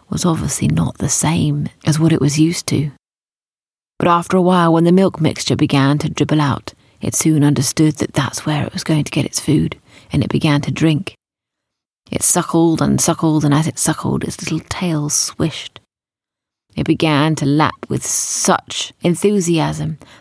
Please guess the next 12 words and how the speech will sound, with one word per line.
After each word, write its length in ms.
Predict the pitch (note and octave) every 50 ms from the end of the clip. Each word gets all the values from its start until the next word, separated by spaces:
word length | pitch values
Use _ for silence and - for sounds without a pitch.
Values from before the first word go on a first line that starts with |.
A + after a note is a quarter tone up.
| _ -
that 140 | - -
milk 320 | F3 F#3 F#3 F#3 C#3+ - -
began 340 | - D#3 - D#3+ D#3 D#3 D3+
to 80 | - B2+
dribble 600 | G#2+ D#3 D3+ D3+ E3 F3 - D#3+ D3+ C#3+ D3 C#3
down 260 | D3 C#3+ D3 D3 C#3+
its 220 | C#3 - - -
chin. 460 | - - - D#3 D3+ D3 C#3+ D3 C3+ - _ _ _ _ _ _ _ _ _ _ _ _ _ _ _ -
"That's 480 | D3+ - - E3+ D#3+ - - - -
right," 500 | D#3+ D3 C#3+ - F2+ E2 D#2+ - - - -
said 240 | - - D3 C3+ C#3
Zula. 320 | C#3+ C#3 - - -